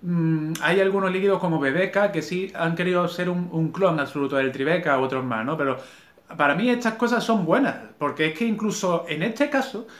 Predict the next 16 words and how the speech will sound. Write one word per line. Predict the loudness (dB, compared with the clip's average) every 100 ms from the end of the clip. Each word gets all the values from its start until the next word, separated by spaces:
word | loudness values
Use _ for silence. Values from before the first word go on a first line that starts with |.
| -14 0
me | 2
gusta | 4 2 4
más | 4 4 0
el, | -2 -2 -2
este | -4 -2 4 6 6 4 4
taba-, | 4 4
tabaco | 4 4 2
reserva | 0 0 2 2 2 -12 -20 -20 _
que, | 2 4 6 4 0 -2
que | -2
el | 2
propio | 2 4 4
original | 4 2 2 4 6 6 4 2 -6 -6
Tribeca | 0 2 4 2
de | 4
Halo. | 2 2 -8